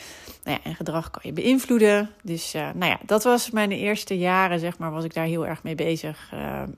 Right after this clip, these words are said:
en daarna ben ik, eh, heb ik even voor mezelf, eh, een aantal opdrachten gedaan. En zo ben ik bij I N G terechtgekomen. En daarna, toen ik daar, eh, ja, een aantal projecten, zeg maar, op poten moest zetten, eh,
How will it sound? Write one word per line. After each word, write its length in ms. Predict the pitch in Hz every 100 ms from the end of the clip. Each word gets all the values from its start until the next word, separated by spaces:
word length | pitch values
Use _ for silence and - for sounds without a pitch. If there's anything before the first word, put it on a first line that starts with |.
| _ _ _ _ _ _ - -
en 100 | 190
daarna 280 | 190 185
ben 200 | 175 170
ik, 340 | 165 165 160 -
eh, 220 | 151 151
heb 120 | 156
ik 80 | -
even 200 | 160 156
voor 140 | -
mezelf, 580 | 170 180 190 196 - -
eh, 280 | - 180 170
een 180 | 170 175
aantal 220 | 175 -
opdrachten 460 | - - 170 - 170
gedaan. 440 | 165 175 170 165 - - -
En 80 | 165
zo 160 | 185
ben 160 | 180 151
ik 80 | 143
bij 120 | -
I 120 | 156
N 60 | 156
G 260 | 190 208
terechtgekomen. 760 | 214 190 185 - - 160 165 160
En 140 | 165 156
daarna, 480 | 156 156 156 151
toen 200 | 151 -
ik 160 | 147 -
daar, 360 | 143 147 139 143 - - - - _
eh, 240 | 131 135 131
ja, 140 | 131
een 140 | 139 156
aantal 180 | 156
projecten, 600 | - - 156 165 - 165
zeg 140 | 165 165
maar, 100 | 156
op 120 | -
poten 380 | 165 165 160 160
moest 220 | 156 -
zetten, 600 | - - - 151 147 -
eh, 320 | - 151 147